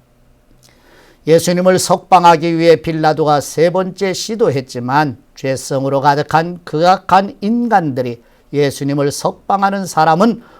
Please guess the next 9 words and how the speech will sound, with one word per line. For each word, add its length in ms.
로마 600
황제 720
가이사에게 960
반역하는 800
것이라며 640
빌라도를 760
협박하자 840
빌라도가 680
유대인의, 760